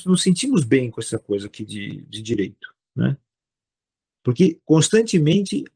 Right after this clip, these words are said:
a nossa sociedade vende pra nós,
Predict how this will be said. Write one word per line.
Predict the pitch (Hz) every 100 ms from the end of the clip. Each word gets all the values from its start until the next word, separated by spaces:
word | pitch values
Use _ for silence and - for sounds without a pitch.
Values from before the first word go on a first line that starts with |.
| -
a | 135
nossa | 156 160
sociedade | 147 147 139 135 160 156
vende | 117 156 190 185 190 _ _ _ _ _ _ _ _ _
pra | 123
nós, | 117 139 196 208 -